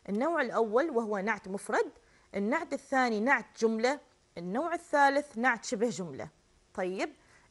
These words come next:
إذن مفرد، جملة وشبه جملة. سنأتي لتفصيل كل نوع على حدة.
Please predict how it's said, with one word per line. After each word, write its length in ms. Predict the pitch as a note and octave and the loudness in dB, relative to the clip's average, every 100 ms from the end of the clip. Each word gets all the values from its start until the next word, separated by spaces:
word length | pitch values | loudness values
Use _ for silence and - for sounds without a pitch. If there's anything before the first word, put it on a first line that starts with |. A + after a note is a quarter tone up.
| - | -2
إذن 240 | F3+ F3+ | -2 0
مفرد، 460 | A3+ - F#3 C#3+ E3 | -2 -2 -2 -2 -2
جملة 400 | C#4+ E4 F4+ F#4 | -2 0 2 2
وشبه 320 | C4+ C#4 C4 | 2 2 2
جملة. 360 | F#3+ E3+ - - _ _ - | 2 -6 -10 -16 _ _ -10
سنأتي 1040 | - C4 C#4+ E4+ E4 _ G#3+ C4+ C4 A#3 | -4 2 4 4 0 _ -4 -4 -2 -4
لتفصيل 640 | G#3 G#3+ G#3 - C#4 D4 C4 - | -4 -4 -4 -4 -2 -4 -6 -4
كل 180 | C#4 A#3 | -2 0
نوع 340 | A#3+ D4 D4+ - | 0 0 -2 0
على 200 | A#3 A#3 | 2 2
حدة. 340 | - F3+ D#3 | 0 -6 -8